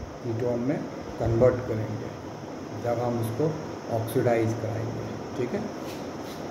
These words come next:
तो सबसे पहले हम इसको हम Grignard रिएजेंट से रिएक्शन कराएंगे, एक, दो, तीन है और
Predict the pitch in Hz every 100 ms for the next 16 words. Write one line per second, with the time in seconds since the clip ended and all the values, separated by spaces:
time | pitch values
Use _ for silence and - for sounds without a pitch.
0 | - - - - - - - - 147 139
1 | 143 - 131 - 139 - 127 135 135 131
2 | 131 127 - - - - 135 127 127 123
3 | 123 123 127 127 123 123 123 123 123 123
4 | 123 120 120 117 127 123 123 120 120 127
5 | - - - - 127 127 135 120 127 127
6 | 131 135 131 120 - - - - - -
7 | - - - - 120 127